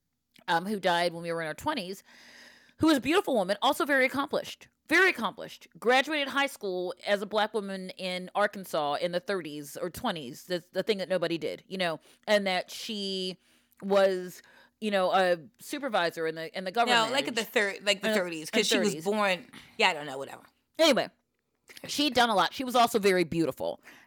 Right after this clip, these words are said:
Speaker 1: and she liked that we were smart, didn't love that we were kinda dorky and had the glasses. So she asked us when we were in, in hi-, in college, "Has anyone asked you to marry them?" We said, "No. What are you talking about?"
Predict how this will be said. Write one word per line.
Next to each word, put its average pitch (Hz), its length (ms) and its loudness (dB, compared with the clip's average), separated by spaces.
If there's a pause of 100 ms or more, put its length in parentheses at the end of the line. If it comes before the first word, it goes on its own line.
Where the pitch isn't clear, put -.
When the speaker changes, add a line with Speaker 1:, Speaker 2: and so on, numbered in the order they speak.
(140)
Speaker 1:
and 175 480 0 (300)
she 202 680 -4 (160)
liked 196 260 4
that 226 80 2
we 196 120 2
were 175 100 -2
smart, 254 460 4 (160)
didn't 214 240 2
love 190 160 2
that 170 100 -2
we 175 80 2
were 165 100 -4
kinda 175 260 -2
dorky 143 440 -2
and 143 80 -8
had 147 160 -8
the - 80 -8
glasses. 208 400 0
So 170 100 -4
she - 220 -6
asked 196 280 0
us 185 140 -4
when 185 60 -12
we 175 80 -8
were 160 140 -4
in, 151 180 -8
in 165 100 -8
hi-, 185 160 -6
in 175 140 -10
college, 180 460 2
"Has 185 160 -2
anyone 180 300 -2
asked 151 300 -6
you 175 60 -2
to 185 80 -4
marry 214 340 -2
them?" 123 240 -12
We 147 120 -8
said, 165 180 -10
"No. 160 320 -4
What 117 140 -6
are - 20 -2
you 160 80 -4
talking 160 240 -2
about?" 104 160 -6